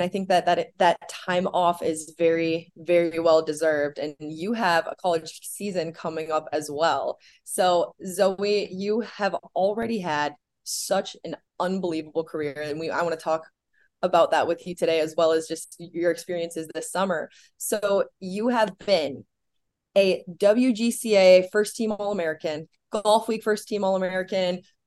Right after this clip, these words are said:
All Pac-twelve first team, Annika top ten finalist. You got your first major start at the Chevron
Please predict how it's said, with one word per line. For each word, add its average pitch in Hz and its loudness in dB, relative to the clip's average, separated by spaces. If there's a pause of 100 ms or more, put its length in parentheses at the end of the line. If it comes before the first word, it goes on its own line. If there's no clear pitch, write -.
(100)
All 220 6
Pac-twelve 208 4
first 185 -2
team, 170 -8
Annika 214 -2
top 196 0
ten 175 -4
finalist. 156 -4
You 202 -2
got 185 4
your 175 -4
first 185 -6
major 196 0
start 190 -2
at 165 -4
the 175 -10
Chevron 180 0